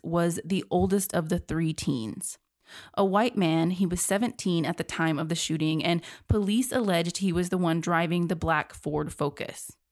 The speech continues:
According to the Vanity Fair article, Jones could be loud, similar to Edwards, but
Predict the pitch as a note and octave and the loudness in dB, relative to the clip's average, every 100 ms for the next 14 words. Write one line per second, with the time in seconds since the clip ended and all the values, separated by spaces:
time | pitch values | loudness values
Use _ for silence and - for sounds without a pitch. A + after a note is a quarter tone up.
0 | _ _ - - - A3 - C#4 C#4 D4 | _ _ -20 -20 -6 -4 2 4 4 4
1 | A#3+ F#3+ F#3 F3 F3 E3+ E3 - E3 D#3+ | 4 4 4 2 0 0 2 2 0 0
2 | - D#3 D#3 E3+ F#3+ F#3+ G#3 - A3 F#3 | -2 -2 -4 0 2 4 2 0 -4 -2
3 | E3+ E3+ - E3 E3 D3+ D3+ C3 - - | 0 -2 -2 -2 2 2 2 0 -2 0
4 | A3 A3+ A3+ A3 - E3+ E3 F#3+ A#3 G#3+ | 4 4 4 2 0 0 0 2 2 0
5 | G3 F3+ | 0 0